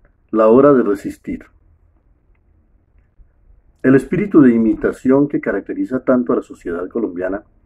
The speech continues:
nos prestó un servicio invaluable en los dos meses anteriores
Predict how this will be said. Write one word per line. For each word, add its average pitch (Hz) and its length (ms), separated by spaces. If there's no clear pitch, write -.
nos 117 180
prestó 110 320
un 127 100
servicio 135 460
invaluable 117 720
en 101 140
los 87 160
dos 95 180
meses 107 320
anteriores 104 560